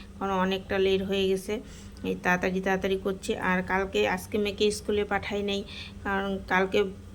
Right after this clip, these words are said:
আমার দিদি বাড়ি গেছিলাম রাত্রেবেলা, ও ডাকছিল রাত্রে খাওয়ার জন্য, তো ওর বাড়িতে গিয়েছিলাম। তো বড় মেয়েটা আমার আসেনি, ওখানে ছিল। আর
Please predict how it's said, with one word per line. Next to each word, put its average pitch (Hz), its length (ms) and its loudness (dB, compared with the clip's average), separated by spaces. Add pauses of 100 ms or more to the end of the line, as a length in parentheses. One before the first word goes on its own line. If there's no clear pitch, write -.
(120)
আমার 208 300 4
দিদি 202 220 2
বাড়ি 202 200 6
গেছিলাম 202 440 2
রাত্রেবেলা, 190 480 2 (200)
ও 202 180 0
ডাকছিল 190 520 2
রাত্রে 190 420 0
খাওয়ার 190 400 0
জন্য, 190 300 0
তো 196 80 -2
ওর 190 180 4
বাড়িতে 190 280 0
গিয়েছিলাম। 196 640 0
তো 190 160 0
বড় 185 240 4
মেয়েটা 190 300 0 (420)
আমার 196 200 4
আসেনি, 196 420 2
ওখানে 196 260 0
ছিল। 190 300 0 (100)
আর 180 200 4